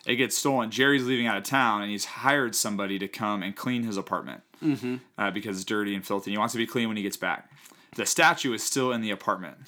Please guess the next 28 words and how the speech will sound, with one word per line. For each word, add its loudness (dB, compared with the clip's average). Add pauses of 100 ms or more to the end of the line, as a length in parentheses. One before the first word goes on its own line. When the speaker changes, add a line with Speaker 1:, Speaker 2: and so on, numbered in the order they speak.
Speaker 1:
when -2
Jerry 2
leaves -2
and -8
leaves -2
the -6
cleaner -2
there -2
to -2
clean -2
the -4
apartment. -8
Speaker 2:
The 2
cleaner 0
is, 0 (240)
uh, 2 (180)
E-, -4 (200)
Elaine's, 2 (200)
Elaine 2
is -2
editing 4 (240)
<laughs> -8
a 2
book -2 (180)
Speaker 1:
For 2
a 0
new 0
author. -2